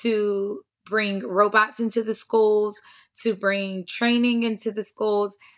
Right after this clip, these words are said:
and then to also build out the stem lab. And so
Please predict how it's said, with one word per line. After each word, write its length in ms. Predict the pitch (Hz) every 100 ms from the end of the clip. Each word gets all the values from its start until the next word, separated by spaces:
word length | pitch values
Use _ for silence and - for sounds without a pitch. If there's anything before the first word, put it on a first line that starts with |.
| -
and 160 | 196
then 140 | 208 196
to 160 | 214
also 400 | 208 214 - 202
build 400 | 180 170 202 196
out 240 | 196 190 -
the 80 | 180
stem 500 | - - 196 180 175
lab. 340 | 175 180 185 _ _ _ _
And 180 | 196 190
so 480 | - 214 196 196